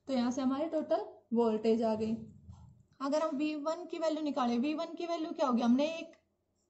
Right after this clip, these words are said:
ये equation पढ़ी थी, क्या होता है हमारा C is equal to Q by C, Q by V, ये equation होती है हमारी, capacitance निकाला था उसमें पढ़े थे। तो यहाँ से V की value क्या आएगी हमारी,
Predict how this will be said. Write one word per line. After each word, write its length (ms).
ये 280
equation 420
पढ़ी 240
थी, 100
क्या 140
होता 180
है 40
हमारा 160
C 260
is 120
equal 280
to 160
Q 140
by 200
C, 160
Q 140
by 180
V, 160
ये 280
equation 380
होती 240
है 60
हमारी, 200
capacitance 560
निकाला 320
था 80
उसमें 220
पढ़े 160
थे। 120
तो 100
यहाँ 180
से 120
V 200
की 60
value 260
क्या 160
आएगी 180
हमारी, 320